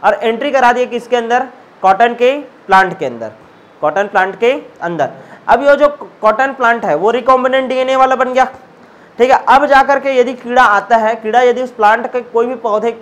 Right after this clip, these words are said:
पत्ते को खाएगा तो कीड़ा तुरंत क्या हो जाएगा, मर जाएगा। पहले छिड़काव करते थे बाहर से, लेकिन अब क्या किए, उसको पौधे के अंदर ही क्षमता ला दी।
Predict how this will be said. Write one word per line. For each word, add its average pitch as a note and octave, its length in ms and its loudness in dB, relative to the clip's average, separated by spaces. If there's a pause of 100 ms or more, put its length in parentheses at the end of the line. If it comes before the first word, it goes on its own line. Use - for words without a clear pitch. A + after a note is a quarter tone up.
(120)
पत्ते A#3 240 -2
को A#3 120 -2
खाएगा G#3+ 440 2 (540)
तो G#3+ 80 -4
कीड़ा A3+ 360 -2
तुरंत A#3+ 320 -4
क्या A#3 100 2
हो A#3 80 4
जाएगा, A#3 480 0
मर E3+ 240 0
जाएगा। A#2 340 -6 (320)
पहले A3 220 2
छिड़काव B3 420 2
करते C4+ 200 0
थे C4 100 0
बाहर G#3+ 300 2
से, B3+ 180 -10 (600)
लेकिन G#3 180 -2
अब B3 240 0
क्या C4+ 140 2
किए, C4 320 -2
उसको A3+ 420 -4
पौधे G#3+ 460 2
के C#4 120 -2
अंदर C4 280 0
ही D4 60 -2
क्षमता B3+ 340 -2
ला F3+ 140 4
दी। B2+ 160 -6